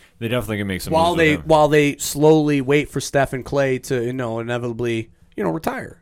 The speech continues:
Speaker 2: you know?
Speaker 1: Which it makes a lot of sense, obviously, because Golden State knows that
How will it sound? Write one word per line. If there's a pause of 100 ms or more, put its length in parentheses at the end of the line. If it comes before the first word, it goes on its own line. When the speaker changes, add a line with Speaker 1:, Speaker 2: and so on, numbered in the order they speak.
(120)
Speaker 2:
you
know? (320)
Speaker 1:
Which
it
makes
a
lot
of
sense,
obviously,
because
Golden
State
knows
that